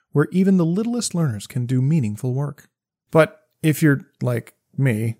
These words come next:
and my family, between five kids, laundry, meal planning, work, podcasting, schooling, and everything else that goes on in a house like this, there's not much time to devote to figuring out which handicrafts to introduce to the children, or much less time to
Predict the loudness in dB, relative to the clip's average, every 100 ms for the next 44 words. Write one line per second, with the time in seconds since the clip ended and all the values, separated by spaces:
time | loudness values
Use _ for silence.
0 | -8 -8 -6 -4 -4 -4 -6 -4 -4 _
1 | -6 -4 0 -2 -2 -4 -4 -4 -4 -4
2 | -4 -6 -10 -8 -6 -4 -6 -8 -8 -6
3 | -6 -8 -8 -4 -2 -4 -4 -4 -4 -10
4 | -8 -8 -4 -6 -4 -6 -6 -6 -4 -4
5 | -4 -2 2 2 4 4 2 0 -2 -2
6 | -4 -6 -8 -10 -10 -6 -6 -6 -12 _
7 | -20 _ 0 2 2 -4 -4 -4 -4 -8
8 | -10 -6 0 0 0 -2 -2 -4 -6 -6
9 | -4 -2 -4 -4 -4 -6 -2 -2 -2 -4
10 | -4 -2 -4 -2 -4 -4 -4 -6 0 2
11 | 4 2 0 _ _ _ _ _ _ _
12 | -2 0 0 -4 _ _ _ -12 -10 -6
13 | -6 -6 -4 -4 -4